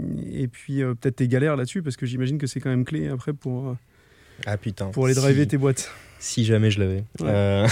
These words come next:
Speaker 2: <laughs> euh, bon, il y a une stat dont on n'est pas forcément fier, c'est que, euh, euh, il y a quarante pour cent des C E O avec, euh, lesquels on commence, avec lesquels on finit pas. Mais le
Speaker 1: Ouais.
Speaker 2: contrat est très clair, euh, au premier
Speaker 1: Hmm.
Speaker 2: jour. Au premier jour, on se dit, « Ok, on bosse ensemble pendant douze semaines. »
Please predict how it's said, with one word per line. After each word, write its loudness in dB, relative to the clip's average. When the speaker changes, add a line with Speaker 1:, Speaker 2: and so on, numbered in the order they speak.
Speaker 2:
<laughs> -6
euh, 2
bon, 2
il 4
y 4
a 4
une 2
stat -2
dont 0
on -2
n'est 0
pas -2
forcément -4
fier, -4
c'est -10
que, -8
euh, -2
euh, -6
il -6
y -4
a -6
quarante -2
pour -6
cent -4
des -2
C -6
E 0
O 0
avec, -6
euh, -4
lesquels -6
on -6
commence, -6
avec -10
lesquels -6
on -6
finit -8
pas. -8
Mais -6
le -2
Speaker 1:
Ouais. -4
Speaker 2:
contrat 0
est 2
très -8
clair, -2
euh, 0
au -2
premier -2
Speaker 1:
Hmm. 0
Speaker 2:
jour. -4
Au -4
premier 2
jour, 2
on 0
se -2
dit, « 0
Ok, -4
on 2
bosse 2
ensemble -4
pendant -4
douze -4
semaines. » 0